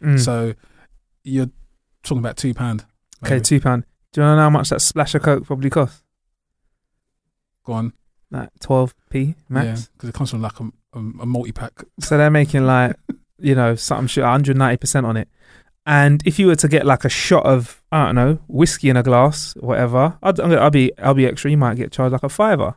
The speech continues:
Speaker 2: Yeah.
Speaker 1: Yeah. But the whiskey's gonna cost, like, pff, I don't know, like, a lot more.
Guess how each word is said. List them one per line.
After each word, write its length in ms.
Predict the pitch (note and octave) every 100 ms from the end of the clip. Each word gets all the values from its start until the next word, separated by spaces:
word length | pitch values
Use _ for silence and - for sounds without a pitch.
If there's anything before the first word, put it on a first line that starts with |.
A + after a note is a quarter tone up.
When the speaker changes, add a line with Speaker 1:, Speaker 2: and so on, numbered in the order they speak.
| _ -
Speaker 2:
Yeah. 200 | A#2 G#2
Speaker 1:
Yeah. 160 | G#2+ - _ _
But 120 | -
the 60 | B2+
whiskey's 420 | F3 - B2+ A#2+
gonna 180 | A#2+ B2
cost, 280 | C3+ B2+ A#2+
like, 260 | A#2 A2 - -
pff, 240 | - - _ _
I 60 | B2+
don't 120 | A2+
know, 180 | C3+ B2
like, 220 | A2+ - - _ _ _ _ _ _ _ _ _ -
a 100 | B2
lot 160 | B2
more. 360 | B2+ B2+ A#2